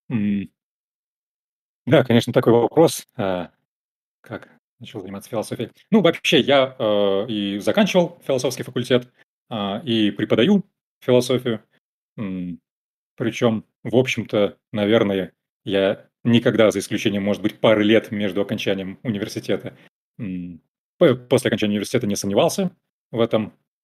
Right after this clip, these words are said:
в том, что хочу этим заниматься и продолжать этим заниматься. М, но вот вопрос о том, как так вышло, а, трудно, трудно сказать. М, отвечу так. Философия с самого первого столкновения с ней была для меня, а, эдаким,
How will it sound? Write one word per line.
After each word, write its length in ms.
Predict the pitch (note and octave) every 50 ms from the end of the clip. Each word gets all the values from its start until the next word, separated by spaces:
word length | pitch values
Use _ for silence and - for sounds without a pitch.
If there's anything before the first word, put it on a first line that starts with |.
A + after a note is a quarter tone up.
| _ _ _ _ _ _ _ _
в 40 | -
том, 120 | - C3+ -
что 100 | - G#2+
хочу 220 | - A#2 - B2
этим 100 | A2+ A2+
заниматься 400 | G#2 G#2+ G#2+ G#2+ G#2 - - A#2
и 40 | G#2+
продолжать 380 | - G#2+ A2 G#2 F#2+ G#2 G2+ -
этим 120 | - A2 F#2+
заниматься. 400 | F#2+ G2 G2 G2 F#2 - - - _ _ _ _ _ _ _ _ _ _ _ _ -
М, 320 | B2+ G#2 F#2+ F#2+ F#2 E2+ - _ _ -
но 100 | A#2 A2
вот 80 | A2
вопрос 220 | A#2+ A2+ - B2+ -
о 40 | -
том, 120 | A#2 G#2
как 300 | - D#3 F3+ - - - _ _ _ -
так 160 | B2+ - -
вышло, 340 | A2 G#2+ - - - - - _ _ _ _ _ _
а, 240 | - A2+ G#2+ G#2+ G2+
трудно, 300 | - G#3 F#3+ - - - _ -
трудно 200 | - D#3+ - G#3+
сказать. 400 | - - G#2+ F#2+ F#2 F2 - _ _ _ _ _ _ _ _ _ _ _ _
М, 240 | C3 A#2 A2 - - _ _ _ _ _ _ _ _ _ _ _ _ _ _ _ _ _ _ -
отвечу 340 | C#3+ B2+ D3+ F#3 E3 -
так. 340 | - D#3+ B2+ G#2 - - - _ _ _ _ _ _ _ _
Философия 920 | - C3 B2 C3 B2 B2+ - G3+ A#3 G#3 - - D3+ C3 G#2+ G2 G2 - _ _ _ _ _ _ _ _
с 60 | -
самого 300 | - D3 C#3+ C3+ B2+ B2+
первого 300 | B2 C#3 C#3 B2 A#2 A2
столкновения 560 | A2 - - A2+ - B2+ A#2+ A2 A#2 A2 G#2+ G2+
с 100 | - -
ней 160 | D#3 F#3 F#3+
была 280 | D#3+ A#2+ A#2 A2 A2+ A2+
для 160 | G2+ G#2 G#2
меня, 460 | G2+ G#2 A2 B2 C#3+ D3 C3 C3 - _ _ _ _ _ _ -
а, 340 | - G2+ G2 G2 G2 G2+ -
эдаким, 440 | C3 - A#2 - - B2 A2+ - -